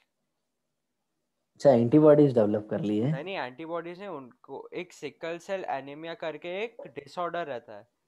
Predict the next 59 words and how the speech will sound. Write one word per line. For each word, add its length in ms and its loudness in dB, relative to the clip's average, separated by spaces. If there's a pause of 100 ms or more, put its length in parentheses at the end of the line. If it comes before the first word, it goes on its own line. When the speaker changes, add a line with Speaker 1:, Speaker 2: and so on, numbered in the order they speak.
(380)
Speaker 2:
उसके 280 -14
अंदर 200 -8
Speaker 1:
अच्छा। 200 -4
Speaker 2:
जो, 400 -2 (260)
हाँ, 160 -6
उसके 260 -12
अंदर 260 -10
जो 240 -14 (200)
आरबीसीज 600 -4
रहते 260 -10
हैं 80 -8
ना, 60 -8
वो 240 -8
है 60 -6
ना 160 -10
बायकॉन्केव 920 -6
या 80 -8
फिर 320 -10
वो 120 -8
स्फेरिकल 600 -12
के 120 -14
बदले 540 -10
सिक-, 380 -16
अ, 160 -4
sickle 400 -10
shaped 340 -10
रहता 220 -10
है। 140 -14 (760)
तो 120 -8
उनका 300 -8
मतलब 320 -10
ऑक्सीजन 560 -10
carrying 340 -6
capacity 680 -10
अगर 300 -4
है 80 -8
ना 100 -6
अपना 240 -8
normal 480 -2
areas 320 -6
में 140 -12
देखे, 540 -10
जैसा 580 -10
अगर 160 -6
मुंबई 320 -8
में 140 -12
किसी 200 -14
को 100 -12
sickle 320 -14
cell 220 -12
anemia 320 -10
हुआ 100 -6
है 80 -8
ना, 100 -12
तो 100 -20
बोलते 240 -10
हैं 80 -14
disorder 480 -6
है। 140 -10